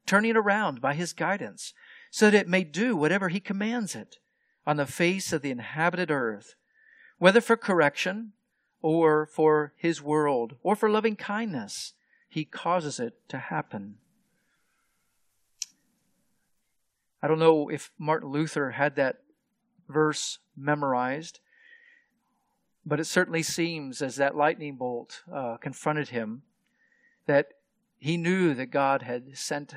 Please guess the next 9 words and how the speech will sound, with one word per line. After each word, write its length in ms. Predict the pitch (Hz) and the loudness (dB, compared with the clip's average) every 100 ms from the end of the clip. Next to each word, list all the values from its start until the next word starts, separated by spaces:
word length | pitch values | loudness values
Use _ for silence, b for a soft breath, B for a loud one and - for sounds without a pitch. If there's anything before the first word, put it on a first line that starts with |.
| 139 | -8
that 240 | 139 - | -6 -6
lightning 400 | 135 135 143 131 | -6 -6 -6 -10
bolt 460 | 120 110 113 - - _ _ | -6 -6 -8 -14 -20 _ _
to 160 | - 139 | -6 -4
him. 360 | 123 117 101 - _ _ | -2 -4 -6 -14 _ _
It 20 | 143 | -10
was 120 | 151 | -2
no 120 | 180 | 2
accident. 540 | 151 - - 95 - | 2 2 -8 -12 -16